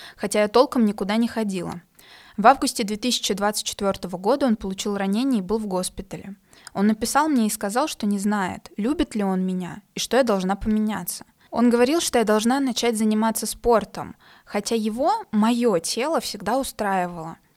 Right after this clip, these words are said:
Он говорил, что я должна перекрасить волосы, увеличить губы, будто бы из меня он хотел сделать другого человека, выдуманный им самим же идеал. Мне было дико обидно. В конечном итоге он написал, что не любит, и послал меня.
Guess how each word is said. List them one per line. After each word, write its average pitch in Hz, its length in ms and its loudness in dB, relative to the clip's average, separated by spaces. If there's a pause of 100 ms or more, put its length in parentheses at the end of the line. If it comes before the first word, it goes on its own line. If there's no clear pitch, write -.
(120)
Он 214 140 4
говорил, 247 300 2
что - 160 -2
я 208 80 0
должна 214 280 0
перекрасить - 580 -4
волосы, 202 560 2
увеличить 196 480 -6
губы, 185 480 -2 (280)
будто 214 260 -2
бы 214 140 2
из 214 120 2
меня 214 260 4
он 330 80 2
хотел 196 340 -6
сделать 208 300 0
другого 190 380 -2
человека, 185 580 -8 (400)
выдуманный 226 520 2
им 226 260 2
самим 220 420 0
же 196 180 -4
идеал. 185 580 -4 (520)
Мне 220 140 4
было 262 180 2
дико 262 300 0
обидно. 202 540 -2 (120)
В - 80 -20
конечном 233 460 2
итоге 247 280 0
он 208 120 4
написал, 220 420 -2
что - 220 -4
не 196 100 0
любит, 214 360 -4 (100)
и 220 40 -2
послал 170 440 -6
меня. 160 320 -8